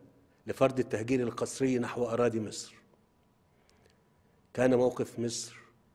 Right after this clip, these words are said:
نبيلًا وشريفًا ووطنيًا.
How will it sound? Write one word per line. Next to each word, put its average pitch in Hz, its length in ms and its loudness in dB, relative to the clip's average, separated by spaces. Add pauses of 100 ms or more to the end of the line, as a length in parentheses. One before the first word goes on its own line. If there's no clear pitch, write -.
(100)
نبيلًا 143 640 2 (640)
وشريفًا 131 840 0 (360)
ووطنيًا. 113 600 2